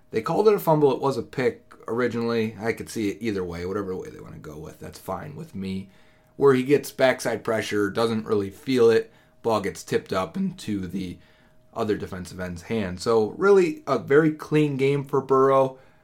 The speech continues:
I think you came away and looked at it and said, "Maybe he's Matt Ryan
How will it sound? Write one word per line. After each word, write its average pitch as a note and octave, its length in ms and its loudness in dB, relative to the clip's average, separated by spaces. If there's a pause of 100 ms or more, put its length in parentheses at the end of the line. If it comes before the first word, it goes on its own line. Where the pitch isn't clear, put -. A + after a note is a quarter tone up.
(240)
I - 80 -6
think C3 180 -2
you - 80 -16
came C3+ 220 -2
away C3 140 0
and A#2+ 100 -4
looked C#3 180 0
at C3 180 4
it B2+ 100 0
and A#2 100 -12
said, A#2 360 0 (1120)
"Maybe B2 260 2
he's A2 200 -4
Matt G#2+ 260 -2
Ryan F2+ 420 -4